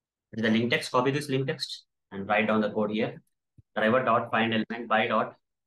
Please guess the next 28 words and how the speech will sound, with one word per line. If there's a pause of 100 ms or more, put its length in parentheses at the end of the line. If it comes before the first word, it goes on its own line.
(460)
link
text, (520)
provide
the
link
text, (840)
Flipkart
option
and
say
dot
click. (1040)
But
here
Selenium
will
not
wait
for
the
Flipkart
option. (120)
So
we
have
to
explicitly
wait.